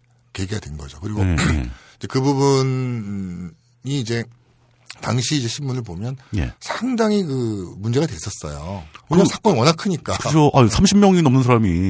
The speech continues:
Speaker 1: 예.
Speaker 2: 이 사람들은 진짜 사회적으로 아무 근거도 없고 일자리도 없고
Speaker 1: 예.
Speaker 2: 그런 사람들이 단지 살고 싶어서 그냥 탈출을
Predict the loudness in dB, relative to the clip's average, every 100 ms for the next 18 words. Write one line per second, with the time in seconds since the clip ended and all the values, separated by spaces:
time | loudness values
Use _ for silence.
0 | 0 2 4 4 4 0 -2 0 -2 _
1 | _ -12 0 2 2 2 2 2 4 4
2 | 4 6 4 4 2 4 4 4 0 -2
3 | -2 -2 -4 -8 -10 -10 -12 -8 -2 2
4 | 4 2 2 4 4 2 -2 -4 -14 _
5 | 0 2 4 4 2 2 2 2 2